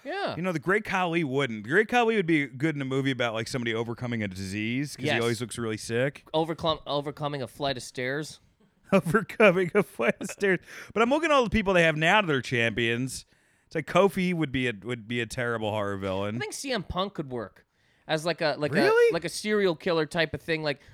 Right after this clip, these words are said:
Speaker 1: like a, like a, like a Patrick Bateman, but not
Speaker 2: I feel
Speaker 1: as
Speaker 2: like
Speaker 1: crazy.
Speaker 2: half the movie would be just talking about how much he's better than all the other serial
Speaker 1: <laughs>
Speaker 2: killers.
Speaker 1: I'm
Speaker 2: It's
Speaker 1: better
Speaker 2: like,
Speaker 1: than the gaffer.
Speaker 2: I'm
Speaker 1: I'm better than the lighting guy. He
Speaker 2: <laughs> And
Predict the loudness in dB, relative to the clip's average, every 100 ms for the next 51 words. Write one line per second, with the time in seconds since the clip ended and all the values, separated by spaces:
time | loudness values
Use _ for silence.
0 | -4 -4 -2 -4 -2 -2 -2 -4 -6 -4
1 | -2 -2 -2 -6 0 0 0 -4 -4 -4
2 | -2 0 2 2 2 0 2 2 2 0
3 | 0 0 -2 -8 -8 -8 -4 -4 -4 -6
4 | -4 -6 -4 -6 -6 -8 -4 0 0 0
5 | 0 0 -2 -2 0 0 0 -2 -2 0
6 | 0 2 2 2 -2 -6 0 4 4 2
7 | 4 6 4 0 _ _ -2 -2 4 4
8 | 4 2 2 4 6 4 2 2 2 4
9 | 2